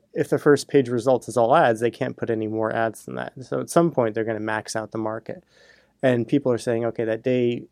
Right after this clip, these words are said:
it's not here yet 'cause the company's still growing, but it's getting closer." In other words, mat-, they,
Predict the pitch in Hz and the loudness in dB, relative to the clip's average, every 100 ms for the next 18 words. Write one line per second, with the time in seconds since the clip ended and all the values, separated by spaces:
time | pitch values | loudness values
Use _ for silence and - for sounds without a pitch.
0 | - - 131 - 220 233 175 202 - 123 | -14 -4 -4 0 2 4 4 2 -2 -8
1 | - 120 110 113 131 123 131 110 110 110 | -6 -6 -4 -6 -4 -2 -2 -2 -4 -4
2 | - 113 110 - 120 120 - 123 _ _ | -4 -4 -4 -2 -4 -4 -8 -8 _ _
3 | _ - 139 139 127 123 - - - 143 | _ 2 4 6 4 0 -6 -18 -20 -6
4 | 156 127 - - 143 | 0 0 -2 2 2